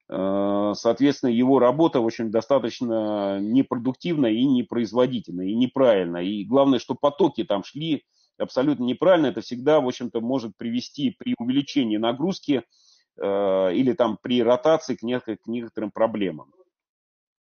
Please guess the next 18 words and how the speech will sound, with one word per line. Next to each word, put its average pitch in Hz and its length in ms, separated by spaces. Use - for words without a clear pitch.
Вот, 107 220
тем 117 100
более 135 220
то, 110 140
что - 160
там, 110 280
э, 101 260
планировалось 110 540
очень 104 240
резко 117 460
увеличить, 113 640
э, 95 420
соответственно, 104 500
нагрузку. 113 640
Э, 131 60
в 120 1300
сер-, 185 240
э, 131 840